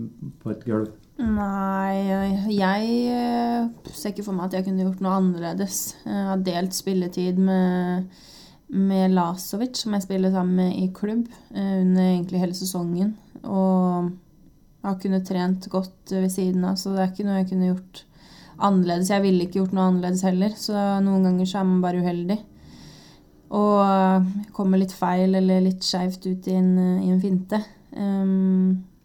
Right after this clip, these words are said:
Speaker 2: mens andre ganger, jeg tror mange tilfeller kan forklares med belastning. Sånn som hun, eh, Niagu, som jeg også spiller med, hun var jo, hun var jo sliten.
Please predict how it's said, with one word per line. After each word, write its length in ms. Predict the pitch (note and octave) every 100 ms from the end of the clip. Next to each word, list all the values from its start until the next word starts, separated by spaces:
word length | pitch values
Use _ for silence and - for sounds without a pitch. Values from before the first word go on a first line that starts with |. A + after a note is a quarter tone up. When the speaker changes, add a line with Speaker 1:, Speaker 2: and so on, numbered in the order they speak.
| -
Speaker 2:
mens 420 | G3 G3 G3 F#3+
andre 360 | - F#3+ F#3 F#3
ganger, 460 | F3 F3+ A3+ D4+
jeg 240 | C#4+ C4 A#3+
tror 160 | B3 G#3+
mange 540 | G#3 G3 F#3 F#3 G3
tilfeller 460 | F#3+ G3 F#3 F#3+ G3+
kan 120 | A#3
forklares 560 | A#3+ B3+ G#3 F#3+ F#3+ F#3+ - F#3+
med 240 | F#3+ F3+
belastning. 600 | F#3 F3+ F3+ - - G3 F#3 - _ _ _ _
Sånn 200 | - G3+
som 240 | F#3+ G3+ G3
hun, 260 | F#3+ F#3 F#3 F#3
eh, 300 | F3+ F3+ F3+
Niagu, 440 | F3+ F3+ F3+ F#3
som 200 | G#3+ G#3 F#3+
jeg 80 |
også 160 | F#3 F#3+
spiller 340 | F#3 F#3+ F3+
med, 200 | F3+ G#3 A3
hun 220 | G#3 A3 G#3+
var 180 | F3+ F3+
jo, 160 | F3 E3+ E3+ F3 - - - - -
hun 140 | A#3 A#3
var 140 | C#3+
jo 60 | -
sliten. 420 | - - G3+ F#3